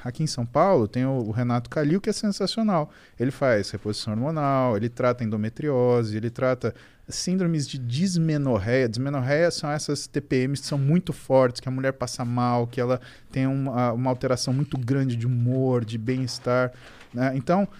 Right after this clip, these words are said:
a, a, é uma ferramenta como todas as outras. Se isso vai ser bom ou ruim, depende da indicação que você tá usando. Hoje, popularizou de um jeito que nego tá usando até pra, pra dor de barriga. E,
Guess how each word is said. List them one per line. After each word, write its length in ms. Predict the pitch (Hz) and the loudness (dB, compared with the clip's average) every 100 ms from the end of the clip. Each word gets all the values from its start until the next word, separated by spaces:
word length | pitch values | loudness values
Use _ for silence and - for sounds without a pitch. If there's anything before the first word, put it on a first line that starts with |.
| - - | -20 -8
a, 380 | 143 131 123 117 | -4 2 2 2
a, 100 | - | 2
é 80 | - | 2
uma 160 | 220 208 | 4 4
ferramenta 800 | - 127 117 143 202 156 - 85 - | 0 -2 0 0 0 -2 -4 -12 -10
como 180 | - 190 | 0 0
todas 300 | 185 214 220 | 2 -2 -2
as 100 | 285 | -2
outras. 460 | 247 180 135 - - - | 2 2 0 -10 -12 -16
Se 200 | - - | -8 0
isso 180 | 247 - | 0 2
vai 160 | 226 202 | 2 2
ser 340 | - 127 110 | 2 0 0
bom 400 | 101 110 156 208 | -2 0 2 4
ou 100 | 156 | 2
ruim, 440 | 123 117 139 247 220 - - - | 0 0 0 0 -2 -6 -18 -6
depende 340 | 185 196 185 | -4 0 0
da 100 | 185 | 2
indicação 400 | 202 - 208 - | -2 -2 -4 -2
que 80 | 208 | -4
você 80 | 220 | -4
tá 140 | - | -4
usando. 460 | 254 240 208 135 110 - | 0 2 2 2 -2 -6
Hoje, 400 | - 190 254 160 | 2 4 4 2
popularizou 680 | 127 160 - 151 143 127 123 | 0 -2 2 2 4 2 0
de 80 | 113 | 0
um 100 | 113 | -2
jeito 380 | 151 208 240 117 | 0 -2 -2 -4
que 140 | 143 | -4
nego 200 | 151 190 | -4 -4
tá 140 | 202 | -2
usando 280 | 202 202 208 | -2 0 -2
até 180 | 196 196 | -2 -2
pra, 420 | 208 247 269 269 | 0 2 2 0
pra 400 | 262 262 262 254 | 0 0 2 0
dor 140 | 240 254 | 0 -2
de 80 | 247 | -2
barriga. 480 | 269 208 214 170 | 0 2 2 0
E, 260 | 92 127 180 | -2 -2 -4